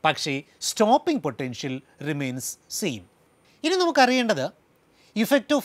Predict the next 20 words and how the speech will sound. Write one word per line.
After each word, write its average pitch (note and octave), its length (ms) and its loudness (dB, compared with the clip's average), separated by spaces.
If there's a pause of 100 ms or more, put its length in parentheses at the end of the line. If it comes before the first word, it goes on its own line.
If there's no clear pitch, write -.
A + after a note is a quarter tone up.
(120)
frequency B3 720 2 (340)
of G3+ 80 6 (100)
incident A3 400 0
radiation F#3 440 0 (220)
on G3 80 4 (120)
photo A3 240 -2 (100)
current A3 260 -2
ആണ്. G#2+ 100 -8 (1500)
അതിനുവേണ്ടി C#4 460 2 (340)
ഒരു E4+ 100 6 (100)
പെർട്ടിക്കുലർ D#4 520 6
ഇൻറ്റൻസിറ്റിയിൽ F#3 600 -2 (380)
ന്യൂ C4+ 160 6 (120)
വൺ D4 100 4 (100)
എന്ന G3+ 200 0
ഫ്രീക്വൻസി G3 580 0
ഉള്ള F3 100 2 (100)
റേഡിയേഷൻസ് F3+ 680 0
ഫോളോ D#3 300 -2
ചെയ്യിച്ചു C#3 320 -2